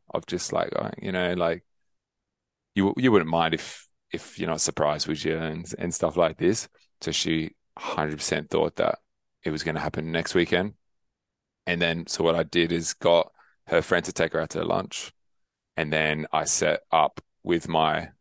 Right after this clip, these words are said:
uh, with her friend, um, at the house that we're building. So I got the key from the builder to let us in 'cause it's not finished yet <laughs> and stuff. So I had to, like, sweep the house.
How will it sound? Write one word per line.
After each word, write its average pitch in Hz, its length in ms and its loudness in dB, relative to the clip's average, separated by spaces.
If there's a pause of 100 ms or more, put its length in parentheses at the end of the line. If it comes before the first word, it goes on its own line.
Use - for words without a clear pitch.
(120)
uh, 80 380 2
with 82 200 2
her 85 180 4
friend, 80 500 0 (500)
um, 80 360 0
at 82 220 -2
the - 100 -2
house 87 360 0
that 90 140 2
we're 87 100 4
building. 95 380 4 (120)
So - 160 -2
I 80 40 -2
got 80 120 0
the - 60 -12
key 95 220 0
from 87 200 -2
the 82 60 0
builder 95 420 6 (340)
to - 80 0
let 87 140 6
us 80 140 0
in 92 100 0
'cause 85 100 -4
it's 78 160 -4
not 67 120 -6
finished - 360 -4
yet 107 160 4
<laughs> - 200 -6
and 113 100 -6
stuff. - 440 -6 (600)
So 98 180 4
I 90 80 8
had 90 140 0
to, 95 100 4
like, 82 260 2 (220)
sweep 104 460 4
the 104 240 6
house. 95 480 6